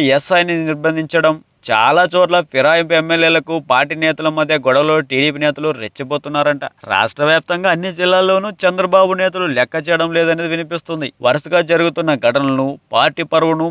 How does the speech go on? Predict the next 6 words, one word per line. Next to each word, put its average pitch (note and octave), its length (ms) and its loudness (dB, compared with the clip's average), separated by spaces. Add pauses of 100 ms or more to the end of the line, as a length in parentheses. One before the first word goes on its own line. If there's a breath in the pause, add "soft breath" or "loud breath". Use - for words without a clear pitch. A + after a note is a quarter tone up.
మంటగలుపుతున్న D3+ 720 -2 (400)
అధినేత D#3+ 340 -2 (140)
మాత్రం E3 280 -2 (340)
ఎవరిపైనా D#3 560 0
చర్యలకు D#3 380 -2
దిగడానికి D3+ 420 0